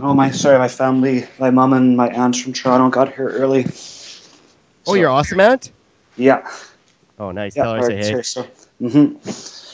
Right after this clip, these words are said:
Speaker 1: So, I just thought I'd say hi, but yeah, I'll be off right away unless you wanna just visit with them too.
Speaker 2: <laughs>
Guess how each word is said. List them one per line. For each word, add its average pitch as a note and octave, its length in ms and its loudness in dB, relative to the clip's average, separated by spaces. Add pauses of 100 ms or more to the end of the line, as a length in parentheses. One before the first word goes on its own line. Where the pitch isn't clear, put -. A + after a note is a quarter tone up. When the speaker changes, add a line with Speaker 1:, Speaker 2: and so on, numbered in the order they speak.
(160)
Speaker 1:
So, - 320 -10 (140)
I - 240 0 (180)
just - 180 -4
thought G2+ 160 -4
I'd G2+ 100 -4
say G#2+ 200 -4
hi, G#2+ 460 0
but A#2 220 2
yeah, B2 280 2
I'll A#2 140 0
be A#2+ 220 0 (500)
off - 420 -2 (760)
right A#2 140 2
away B2 200 6
unless A#2+ 260 2
you A2+ 40 -2
wanna A2 120 2
just G#2+ 160 -4
visit G#2 240 0
with F2+ 120 -4
them G#2 220 0
too. A2+ 300 -4 (1800)
Speaker 2:
<laughs> D3+ 240 0